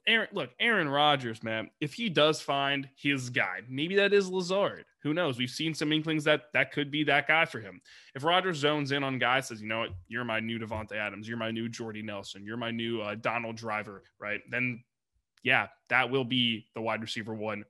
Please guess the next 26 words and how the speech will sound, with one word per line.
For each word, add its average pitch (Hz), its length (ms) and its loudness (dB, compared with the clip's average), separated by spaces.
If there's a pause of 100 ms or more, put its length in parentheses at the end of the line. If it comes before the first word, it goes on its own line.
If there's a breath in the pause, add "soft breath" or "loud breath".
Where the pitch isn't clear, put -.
for 117 120 -4
Green 104 300 -10
Bay. 101 180 -6
It 165 160 2
is 151 160 4
a 127 80 -2
fantastic 135 800 0
situation 120 800 -2 (340 soft breath)
for 120 160 -2 (100)
any 175 440 4 (100)
receiver, 131 640 0 (180)
especially 180 460 4
Lazard. 131 520 4 (200 loud breath)
Christian 135 460 0
Watson 139 440 2
still 139 280 2
there 139 160 6
too, 143 260 2 (220 loud breath)
to 220 100 6
be 208 180 -2
playing 165 680 4 (100)
with 214 300 2
Rodgers. 190 640 4 (840 soft breath)
With 247 260 4
that 254 300 6
said, 151 720 6